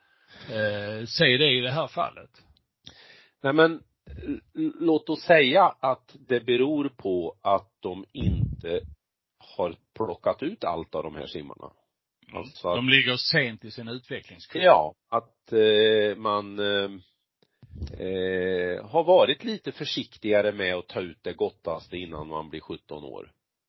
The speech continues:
Speaker 1: Mm.
Speaker 2: Eh, och det finns kvar möjligheter att, eh, göra en progression i träningen, då kan ju det faktum bli att de här simmarna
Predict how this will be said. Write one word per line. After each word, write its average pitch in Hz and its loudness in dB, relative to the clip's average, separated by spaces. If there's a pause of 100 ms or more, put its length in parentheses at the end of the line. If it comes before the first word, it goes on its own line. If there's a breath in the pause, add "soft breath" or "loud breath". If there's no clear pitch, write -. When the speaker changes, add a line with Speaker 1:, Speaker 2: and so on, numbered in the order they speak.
Speaker 1:
Mm. 95 -20 (920)
Speaker 2:
Eh, 90 0 (240)
och 113 6
det 107 8
finns 104 -4
kvar 131 6
möjligheter 98 -2
att, 90 -6
eh, 90 0 (1000)
göra 107 2
en 87 -4
progression 92 -6
i 85 -10
träningen, 113 -4
då 92 -12
kan 170 -4
ju 190 -6
det 104 0
faktum 95 -8
bli 85 -10
att 87 -14
de 92 -14
här 82 -10
simmarna 80 -10